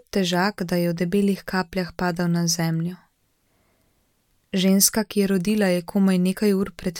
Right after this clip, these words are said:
tem ovijala roke okrog sključenega ostarelega mornarja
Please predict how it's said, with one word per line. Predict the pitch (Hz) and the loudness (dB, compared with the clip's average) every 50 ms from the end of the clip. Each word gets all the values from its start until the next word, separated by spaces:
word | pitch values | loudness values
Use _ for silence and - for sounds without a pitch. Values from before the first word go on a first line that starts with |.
| - - | -8 -4
tem | - 196 202 208 208 - - - - - - - - - _ - | -2 0 0 0 -2 -4 -8 -18 -20 -20 -20 -20 -20 -16 _ -2
ovijala | 196 190 180 196 208 208 196 196 190 190 | -2 0 2 4 4 4 4 4 4 4
roke | 190 190 190 185 - - 190 | 4 2 2 0 0 -2 -2
okrog | 180 175 170 170 - 190 185 175 170 - - | -2 -2 -2 -4 -4 -2 -2 -4 -4 -4 -4
sključenega | - - - - 196 185 - - 185 175 175 175 175 175 | -4 -4 -2 -4 -4 -2 -2 0 0 0 0 0 0 0
ostarelega | 175 170 170 - - 190 180 185 180 180 180 175 180 | 0 -2 -2 -2 -2 0 0 0 0 0 0 0 0
mornarja | 170 170 175 175 175 175 170 170 165 170 170 170 170 | 0 0 0 0 -2 -2 0 0 0 -2 -2 -4 -6